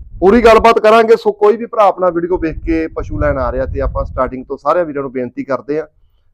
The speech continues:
ਆਪਣਾ ਵੀਡੀਓ ਕਾਲ ਤੇ ਚਵਾਈ ਕਰਾ ਲਓ, ਜੇਕਰ ਆਨਲਾਈਨ ਸੌਦਾ ਕਰਦੇ ਹੋ।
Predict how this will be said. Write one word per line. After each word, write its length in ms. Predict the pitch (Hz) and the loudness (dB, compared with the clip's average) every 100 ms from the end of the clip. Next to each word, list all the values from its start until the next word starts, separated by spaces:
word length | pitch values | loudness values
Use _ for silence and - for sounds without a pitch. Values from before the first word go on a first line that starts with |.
| - | -6
ਆਪਣਾ 280 | 139 156 151 | -2 2 2
ਵੀਡੀਓ 260 | 139 170 | 2 -2
ਕਾਲ 240 | 165 147 135 | 0 0 0
ਤੇ 100 | 151 | -4
ਚਵਾਈ 300 | 151 147 143 | 0 0 0
ਕਰਾ 200 | 143 143 | 0 0
ਲਓ, 220 | 147 - - - - _ | 0 -6 -14 -20 -20 _
ਜੇਕਰ 260 | 120 139 165 | -4 -2 -2
ਆਨਲਾਈਨ 440 | 165 156 151 147 | 0 2 2 0
ਸੌਦਾ 280 | 139 127 135 | -2 -2 -2
ਕਰਦੇ 280 | 127 120 110 | 0 -2 -2
ਹੋ। 160 | 120 | -6